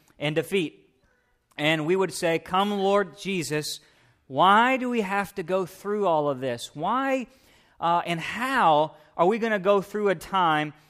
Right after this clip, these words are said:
where they're going to arrest us? They're going to persecute us. Our families will turn against us.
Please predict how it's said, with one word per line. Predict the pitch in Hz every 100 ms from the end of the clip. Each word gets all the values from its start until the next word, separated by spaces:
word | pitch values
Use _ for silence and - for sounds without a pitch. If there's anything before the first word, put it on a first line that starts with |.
| _ -
where | 175 165
they're | 190 190
going | 151 170 214 214 202
to | 180 196
arrest | 185 175 175 - -
us? | 131 113 - - _ -
They're | 175
going | 180 190 208 208
to | 196 202
persecute | - 190 170 170 - 151 139
us. | 139 - -
Our | 165 175
families | - 202 220 214 214 175
will | 196
turn | 190 196
against | 185 185 190 180
us. | 165